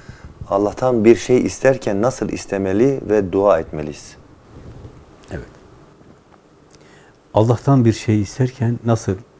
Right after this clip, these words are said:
Speaker 2: istemeliyiz? Her zaman söylüyoruz, önümüzde ölçümüz vardır.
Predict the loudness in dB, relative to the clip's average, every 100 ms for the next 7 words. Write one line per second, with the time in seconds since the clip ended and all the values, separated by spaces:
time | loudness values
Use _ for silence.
0 | -10 -10 -4 -4 -4 -6 -8 -10 -20 _
1 | _ _ _ _ _ _ _ _ _ _
2 | _ _ -20 -20 -20 -20 _ _ _ _
3 | _ -20 -20 -20 0 0 4 2 0 0
4 | 0 2 0 -2 -8 -10 0 2 2 0
5 | -4 -2 -2 0 0 0 -2 -6 -8 -14